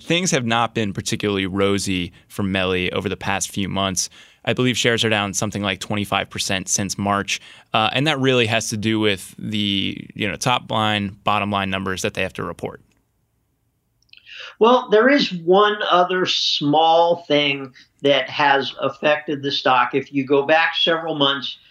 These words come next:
Speaker 2: there were reports that Amazon dot com is making a meaningful move into Brazil.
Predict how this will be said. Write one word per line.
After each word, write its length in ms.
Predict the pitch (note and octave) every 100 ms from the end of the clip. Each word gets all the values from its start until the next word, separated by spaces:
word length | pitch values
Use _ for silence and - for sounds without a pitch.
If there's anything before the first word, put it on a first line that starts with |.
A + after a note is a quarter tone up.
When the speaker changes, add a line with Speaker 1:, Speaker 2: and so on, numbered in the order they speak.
| _ -
Speaker 2:
there 480 | C3 C#3+ D3 C#3+ C3+
were 320 | C#3 D3 C#3
reports 840 | B2+ B2+ - E3 D#3 D#3 - - - _ -
that 500 | B2 C3+ C3 B2+ -
Amazon 960 | C#3 D#3+ D#3+ B2+ D3+ D3+ D3 C#3+ C#3 _ _ _ -
dot 220 | B2+ D3 -
com 340 | D#3+ C#3+ C#3
is 160 | C3 B2
making 340 | C#3 C3+ D3
a 140 | C#3 B2
meaningful 840 | A#2+ C#3+ D#3+ E3 E3 C#3+ F3 D#3+
move 320 | C#3 C#3+ C#3
into 420 | C#3 C3 - C#3+
Brazil. 580 | A#2+ - A#2+ - - G#2